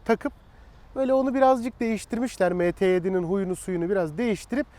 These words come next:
bu motoru yaratmışlar. Güzel de olmuş. Öncelikle tasarımdan başlayacak olursak Yamaha M T ailesinden de alışkın olduğumuz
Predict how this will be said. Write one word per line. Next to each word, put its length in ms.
bu 80
motoru 320
yaratmışlar. 680
Güzel 320
de 60
olmuş. 300
Öncelikle 540
tasarımdan 580
başlayacak 480
olursak 460
Yamaha 480
M 320
T 160
ailesinden 680
de 60
alışkın 380
olduğumuz 500